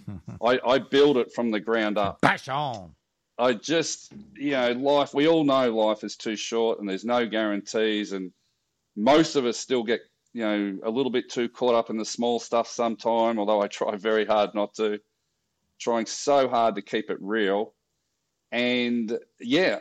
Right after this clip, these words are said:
Speaker 2: I reverse engineered when I moved into the photocopier and printer game. I created a Make a Difference program, and we donate back around one third of the commissions to fund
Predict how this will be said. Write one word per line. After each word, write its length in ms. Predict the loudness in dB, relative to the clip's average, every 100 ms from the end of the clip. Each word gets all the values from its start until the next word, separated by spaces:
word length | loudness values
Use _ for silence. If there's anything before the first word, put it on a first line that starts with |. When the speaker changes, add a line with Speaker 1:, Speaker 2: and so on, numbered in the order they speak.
| 0
Speaker 2:
I 120 | 0
reverse 500 | 0 0 0 0 -2
engineered 680 | -4 -2 -2 -2 -2 -2 -2
when 100 | -2
I 240 | 0 -2 -2
moved 360 | -2 -2 -2
into 240 | -2 -2 -2
the 100 | -2
photocopier 760 | 0 0 0 -2 -4 -2 -2
and 100 | -4
printer 300 | -6 -4 -4
game. 520 | -2 0 2 0 -2 -6 _ _ _ _ -2
I 120 | -2
created 680 | -2 -2 2 4 4 2 2
a 80 |
Make 260 | 0 0 -2
a 60 | -6
Difference 400 | -8 -8 -8 -10
program, 840 | 0 2 2 0 0 0 0 -2 -8 _ _ _ -6
and 420 | -2 -2 -2 -4
we 140 | -6
donate 500 | -2 0 2 0 -2
back 320 | -2 -2 -4
around 520 | -8 -6 -2 -2 -2 -2
one 220 | -4 -4
third 460 | -4 0 2 2 2
of 260 | -2 -4 -14 _
the 100 | -8
commissions 580 | -6 -4 -4 -4 -8 -6
to 100 | -8
fund 460 | -6 -2 -2 -2